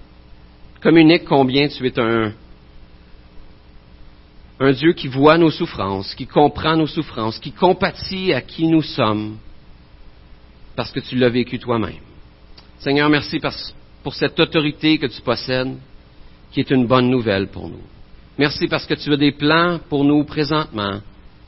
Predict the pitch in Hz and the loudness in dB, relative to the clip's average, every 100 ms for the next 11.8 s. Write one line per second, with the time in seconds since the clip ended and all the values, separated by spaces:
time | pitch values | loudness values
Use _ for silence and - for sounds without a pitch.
0 | - - - - - - - - - - | -20 -20 -20 -20 -20 -20 -20 -20 -20 -20
1 | - - - - - 113 139 135 143 147 | -20 -20 -20 -20 -10 -6 -6 0 4 4
2 | 147 131 - 139 - 156 - 147 147 101 | 4 0 0 -2 0 -4 -4 -4 -2 -2
3 | 82 - - - - - 139 - - 90 | -8 -18 -20 -20 -20 -8 -6 -6 -6 -6
4 | 82 - - - - - - - 113 - | -6 -8 -20 -20 -20 -20 -18 -10 -8 -8
5 | 127 - 127 - 127 117 135 131 135 147 | -8 -8 -8 -2 0 2 2 2 0 -2
6 | 143 127 139 135 120 - - - - 143 | -8 -4 -2 -2 -4 -14 -20 -20 -4 -2
7 | 135 143 147 131 160 151 120 113 107 101 | 0 0 0 2 2 2 -2 -2 0 0
8 | 104 104 - - 95 92 95 - - - | -2 -4 -6 -6 -4 -4 -8 -18 -20 -20
9 | - - - - - - - - - - | -20 -20 -20 -20 -20 -20 -20 -20 -20 -20
10 | - - - 120 123 147 143 147 143 139 | -20 -16 -6 -2 0 2 2 4 2 2
11 | 143 117 110 104 - 113 110 | 0 0 -4 -4 -2 0 0